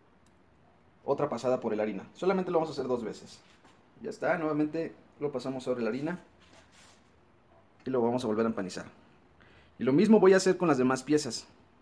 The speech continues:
¿ok? Esto es para que nos quede bien crujiente. Mira, aquí ya tengo mis dos primeras piezas porque voy a ir friendo de dos en dos.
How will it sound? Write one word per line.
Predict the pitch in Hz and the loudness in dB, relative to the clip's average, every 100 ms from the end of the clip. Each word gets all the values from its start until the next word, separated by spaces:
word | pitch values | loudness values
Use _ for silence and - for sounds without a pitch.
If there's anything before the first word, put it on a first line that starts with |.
| _ - - | _ -20 -2
¿ok? | 165 190 - - _ _ _ _ _ - - _ _ _ _ _ _ _ _ _ _ - | 0 0 -6 -18 _ _ _ _ _ -20 -20 _ _ _ _ _ _ _ _ _ _ -6
Esto | 147 156 | -4 -2
es | 147 | 2
para | 139 120 | 2 2
que | 123 | 0
nos | 113 117 | -4 -4
quede | - 135 147 - - - _ - | 2 4 4 2 -10 -20 _ -8
bien | 135 139 | -6 -6
crujiente. | 123 104 95 73 - _ _ _ _ _ _ _ _ _ _ _ _ _ _ _ _ _ _ _ _ _ _ _ _ _ _ _ _ _ _ _ _ _ _ _ _ _ - - - - | -6 -6 -8 -14 -20 _ _ _ _ _ _ _ _ _ _ _ _ _ _ _ _ _ _ _ _ _ _ _ _ _ _ _ _ _ _ _ _ _ _ _ _ _ -20 -20 -20 -4
Mira, | 160 220 | 6 8
aquí | 214 | 8
ya | 214 | 6
tengo | 214 | 6
mis | 180 | 6
dos | 175 | 6
primeras | 185 185 165 - | 6 6 4 6
piezas | 180 208 | 6 6
porque | 160 139 | 2 4
voy | 147 180 | 6 6
a | |
ir | 180 | 4
friendo | 160 165 175 180 139 | 2 4 6 6 8
de | 127 | 6
dos | 135 143 | 6 4
en | 127 | 2
dos. | 123 110 | 2 0